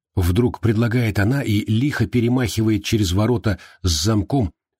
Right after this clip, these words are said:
очень по-советски перегораживающие проход на красивый пирс, врезающийся в реку метров на двести.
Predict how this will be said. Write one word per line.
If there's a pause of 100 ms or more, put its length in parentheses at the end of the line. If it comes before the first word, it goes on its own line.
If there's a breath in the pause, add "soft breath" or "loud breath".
(100)
очень
по-советски
перегораживающие
проход (460)
на
красивый
пирс, (260)
врезающийся
в
реку
метров
на
двести.